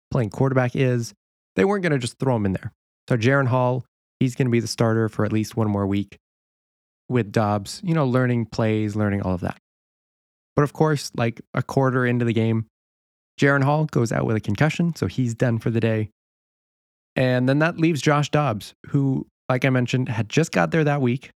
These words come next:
We learned after the game he really didn't know anybody's name. He didn't really know the plays.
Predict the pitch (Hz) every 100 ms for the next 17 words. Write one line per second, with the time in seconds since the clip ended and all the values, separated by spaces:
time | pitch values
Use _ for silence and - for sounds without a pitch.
0 | _ _ _ _ _ _ _ _ - 127
1 | 117 131 131 131 120 131 110 113 113 107
2 | 110 - _ _ _ 180 214 180 175 160
3 | 160 147 143 135 127 151 - _ _ _
4 | _ _ _ _ 139 131 113 - _ -
5 | 156 202 - 131 123 160 180 147 143 143
6 | - 123 104 110 135